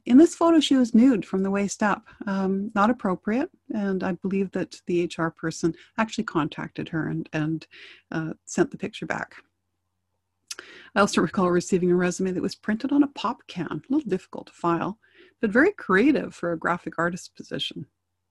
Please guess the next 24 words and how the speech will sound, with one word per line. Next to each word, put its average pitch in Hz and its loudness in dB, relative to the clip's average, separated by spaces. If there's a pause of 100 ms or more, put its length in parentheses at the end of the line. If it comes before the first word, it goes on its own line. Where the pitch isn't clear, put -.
(1300)
I'm 202 2
certain 226 6
if 202 2
you've 190 2
been 185 2
involved 170 2
in 175 2
interviewing 170 0
as 160 -4
part 160 -4
of 160 -4
your - -2
own 254 8
job 160 -4
responsibilities, 160 -4 (240)
you 190 0
have 190 0
a 180 -2
few 175 0
unusual 165 -2
stories 139 -6
of - -8
your - -6
own. - -8